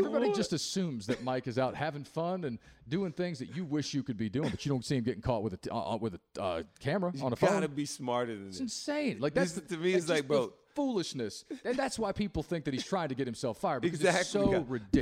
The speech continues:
Speaker 2: That's why I let off by saying, "Don't give him that out."
Speaker 1: But here's what I don't understand.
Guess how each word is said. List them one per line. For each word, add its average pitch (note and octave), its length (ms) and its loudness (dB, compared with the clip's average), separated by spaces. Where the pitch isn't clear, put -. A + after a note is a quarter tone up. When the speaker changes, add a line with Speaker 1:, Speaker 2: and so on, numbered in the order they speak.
Speaker 2:
That's - 80 -6
why C3 160 2
I B2+ 40 0
let A#2+ 260 2
off A#2+ 220 0
by G#2+ 160 0
saying, G2+ 500 -4
"Don't A#2+ 340 0
give A#2 160 -4
him A2 140 -2
that G2+ 200 0
out." F#2 300 -2
Speaker 1:
But F#3 120 -4
here's G#3+ 240 -2
what F#3+ 80 -4
I F3+ 60 0
don't E3 140 -2
understand. A#2 380 -8